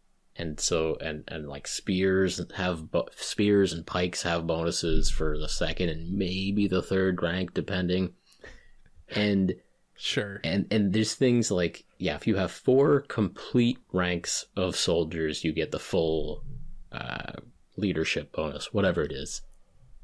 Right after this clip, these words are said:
Speaker 2: Right.
Speaker 1: And so the book will clearly say, like, "Oh, you,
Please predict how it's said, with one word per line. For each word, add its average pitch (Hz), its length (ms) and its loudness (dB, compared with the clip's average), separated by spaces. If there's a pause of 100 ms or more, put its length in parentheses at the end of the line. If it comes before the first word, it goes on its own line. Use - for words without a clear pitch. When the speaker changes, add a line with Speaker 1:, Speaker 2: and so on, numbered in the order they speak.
(200)
Speaker 2:
Right. 135 200 2
Speaker 1:
And 98 200 2
so 95 300 4
the 90 140 2
book 110 360 4
will 104 160 4
clearly 107 380 4
say, 87 300 4
like, 71 200 -4
"Oh, 82 160 0
you, 85 220 -2